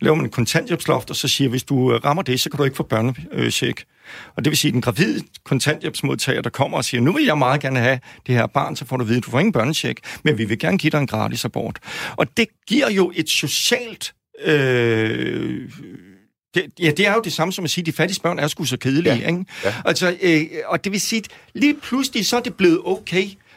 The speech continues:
Speaker 1: Og den frihed, vi starter med at sige, "Jamen, det er den enkeltes frihed," det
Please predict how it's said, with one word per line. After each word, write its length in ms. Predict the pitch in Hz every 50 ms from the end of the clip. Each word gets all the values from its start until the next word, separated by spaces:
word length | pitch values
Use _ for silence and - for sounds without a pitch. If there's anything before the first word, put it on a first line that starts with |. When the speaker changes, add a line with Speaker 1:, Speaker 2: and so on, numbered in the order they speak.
| _
Speaker 1:
Og 140 | - - -
den 180 | 233 240 233 -
frihed, 480 | - - 233 226 208 185 170 156 147
vi 80 | 160 156
starter 400 | 143 - - 156 147 165 220 214
med 100 | 165 151
at 80 | 151 147
sige, 200 | - 156 147 131
"Jamen, 280 | 127 123 117 117 113
det 140 | - 147 151
er 40 | 165
den 180 | 151 143 127 131 -
enkeltes 520 | - 165 202 - - 135 - 127 107 -
frihed," 360 | - 139 131 117 117 113 - - - - - - - _ -
det 80 | 214